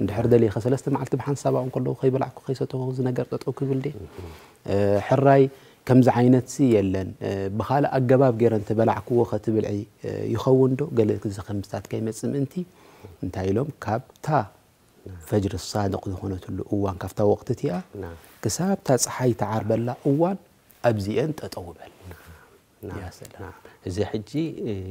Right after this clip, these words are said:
Speaker 2: ዝያዳ ኻላስ፣ እ፣ ወዲ ሰብ እቲ ስያም ክንብል ከልና ኣብ ጀዛሁሙላህ ኸይር እቶም ዑለማ ከቕርኡ ከለዉ፣ እ፣ ኣስያም ማዕናሁ ኣልኢምሳክ ኢሎምና፣ ድሓር ድማኒ ኣስያም ማለት፣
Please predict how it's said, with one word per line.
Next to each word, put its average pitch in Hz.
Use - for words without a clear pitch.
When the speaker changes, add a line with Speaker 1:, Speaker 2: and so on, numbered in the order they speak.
Speaker 2:
ዝያዳ 113
ኻላስ፣ 92
እ፣ 113
ወዲ 92
ሰብ 127
እቲ -
ስያም 117
ክንብል 95
ከልና 113
ኣብ 107
ጀዛሁሙላህ 95
ኸይር 98
እቶም 87
ዑለማ 92
ከቕርኡ -
ከለዉ፣ 92
እ፣ 90
ኣስያም 92
ማዕናሁ 87
ኣልኢምሳክ 87
ኢሎምና፣ 87
ድሓር -
ድማኒ 92
ኣስያም 98
ማለት፣ 87